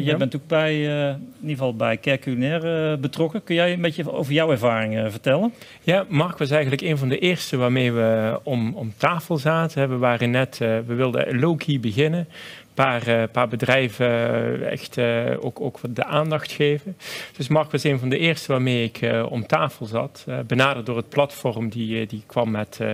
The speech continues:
Speaker 3: met dit voorstel. Eigenlijk ook heel gecharmeerd door, eh, door het idee. Ehm, het sluit ook goed aan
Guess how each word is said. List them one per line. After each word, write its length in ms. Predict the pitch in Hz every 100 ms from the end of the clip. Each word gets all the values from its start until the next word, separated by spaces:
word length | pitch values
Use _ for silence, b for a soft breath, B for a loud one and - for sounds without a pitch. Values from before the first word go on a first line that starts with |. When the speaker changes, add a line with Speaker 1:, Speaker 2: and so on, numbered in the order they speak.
| 104
Speaker 3:
met 180 | 110
dit 120 | - -
voorstel. 640 | - 147 - - - 147 B B B B
Eigenlijk 300 | B 135 123
ook 80 | 120
heel 180 | 127 135
gecharmeerd 640 | 113 - 117 123 131 -
door, 260 | 123 110 107
eh, 280 | 107 107 110 -
door 220 | - 113
het 120 | 110 -
idee. 640 | 127 117 135 139 147 -
Ehm, 500 | 143 117 110 113 110 117
het 100 | -
sluit 220 | 131 127
ook 100 | -
goed 260 | - 160 -
aan 340 | 127 120 117